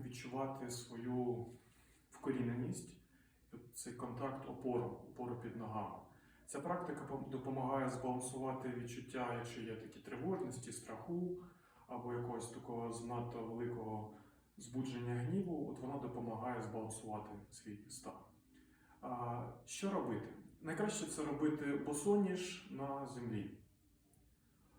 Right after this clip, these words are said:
А, але можна, якщо ви там десь ближче до, ну, у вас товсті перекриття, то не буде страшно в будинку робити. А, ну, тут воно трошки гудить,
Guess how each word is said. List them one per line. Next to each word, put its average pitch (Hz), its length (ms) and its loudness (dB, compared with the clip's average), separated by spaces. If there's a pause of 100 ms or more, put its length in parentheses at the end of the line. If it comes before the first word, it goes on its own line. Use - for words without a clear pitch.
(160)
А, 127 80 -4 (300)
але 202 400 8 (140)
можна, 147 440 4
якщо 135 240 0
ви 123 80 4
там 120 220 0
десь 113 340 0 (280)
ближче 131 460 4
до, 113 140 0
ну, 117 360 6
у 104 100 4
вас 107 280 0 (440)
товсті - 300 -2
перекриття, 151 760 2 (440)
то 127 80 0
не 127 100 4
буде 127 240 2
страшно 165 840 2 (500)
в 127 80 -8
будинку 117 480 2
робити. 104 420 -2 (800)
А, 120 480 2
ну, - 300 4
тут 151 160 4
воно 139 200 6
трошки 139 320 4
гудить, 190 500 4